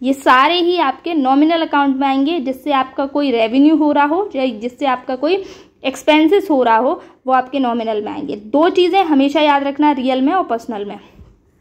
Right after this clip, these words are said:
ठीक है, रियल में आएंगी असेट्स और जो, अ, नॉमिनल होगा, उसमें आएगी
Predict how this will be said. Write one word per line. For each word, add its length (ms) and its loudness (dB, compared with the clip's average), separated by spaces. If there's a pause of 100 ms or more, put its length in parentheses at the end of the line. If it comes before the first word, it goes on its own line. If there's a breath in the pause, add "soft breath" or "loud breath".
(260)
ठीक 140 -2
है, 100 6
रियल 300 2
में 140 2
आएंगी 340 2
असेट्स 520 -2 (360 soft breath)
और 160 2
जो, 240 0
अ, 500 2 (680)
नॉमिनल 580 4
होगा, 260 2
उसमें 260 0
आएगी 260 -2